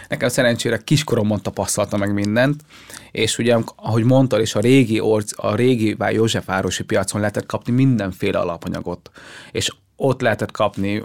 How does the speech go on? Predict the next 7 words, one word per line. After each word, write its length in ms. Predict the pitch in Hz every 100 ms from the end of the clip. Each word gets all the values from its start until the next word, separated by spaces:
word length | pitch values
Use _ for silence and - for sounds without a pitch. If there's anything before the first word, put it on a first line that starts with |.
| -
a 120 | 101
zöldségtől 640 | 101 120 107 - 95 104
kezdve 280 | - 104 95
mindenféle 640 | 104 113 110 101 95 92 98
száraz 400 | - 92 90 92
zárót. 420 | 90 90 110 127 - - - - _
Igaz, 540 | - 156 117 95 139